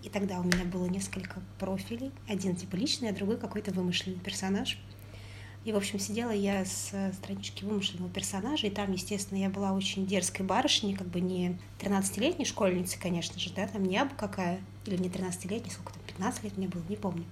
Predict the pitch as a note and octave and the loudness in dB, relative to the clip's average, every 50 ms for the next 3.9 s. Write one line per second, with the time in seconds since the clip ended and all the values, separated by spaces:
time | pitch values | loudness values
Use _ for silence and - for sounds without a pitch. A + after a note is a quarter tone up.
0 | - - - G3 F#3 F#3 - G3 G3 G3 G#3 G3 G3 G3 F#3+ - - F#3+ - F#3 | -12 -10 -6 -4 -2 -2 0 -2 0 0 2 4 4 4 2 0 -2 -4 0 2
1 | F#3+ F#3+ F#3 F#3+ F#3 F#3+ F#3+ F#3+ G3+ G3 G3 G3 A3+ C4 D4 D#4 D#4+ D#4+ - G#3+ | 2 2 4 2 0 2 2 2 0 0 0 0 0 2 4 4 4 4 2 -2
2 | A3+ G#3+ - - C4+ C4+ - - - B3+ A#3+ - - G#3 A3+ C4 D#4+ D#4+ C#4+ C4 | 0 0 0 0 -2 -2 -2 -2 -2 -2 -2 0 -2 -2 0 2 2 2 2 0
3 | B3 A#3+ A3+ G3+ - - - - A3+ G3 G3+ B3+ A#3+ B3+ G#3 A3+ C4+ | 0 -2 -4 -6 -8 -10 -4 -2 -2 4 6 8 8 8 8 6 2